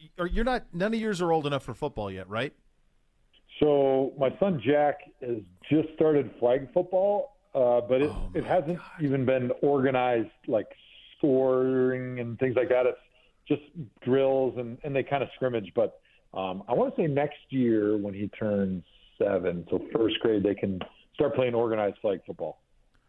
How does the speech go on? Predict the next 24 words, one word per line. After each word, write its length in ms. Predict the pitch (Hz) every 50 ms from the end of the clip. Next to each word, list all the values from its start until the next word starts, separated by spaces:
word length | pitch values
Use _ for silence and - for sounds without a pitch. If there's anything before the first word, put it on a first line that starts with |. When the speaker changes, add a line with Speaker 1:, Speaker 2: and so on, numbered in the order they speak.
| _ _ -
Speaker 1:
Okay, 260 | 139 - 156 139 117
so 160 | 107 - 151
do 80 | 139 135
you 160 | 143 156 156
have, 240 | 165 160 156 143 131
like, 300 | 139 139 135 127 - -
are 100 | - 131
you, 160 | 131 135 139 131 -
is 160 | 139 123 -
he, 100 | - 147
is 200 | 139 117 135 107
Jack 240 | 98 131 139 143 139
gonna 180 | 123 139 143 135
play 320 | - - 143 135 135 143
in 120 | 139 127 117
ga-, 120 | 110 131
in 240 | 135 - 127 127 120
games? 560 | 117 120 127 139 156 185 214 214 - - - _ _ _ _ _ _ _ -
Like, 180 | 127 127 -
will 120 | 131 123 113
he 180 | 107 139 131
have 320 | 120 127 131 135 131 123 113
games, 380 | 135 131 135 135 160 156 131
form-, 380 | - - 127 131 131 135 131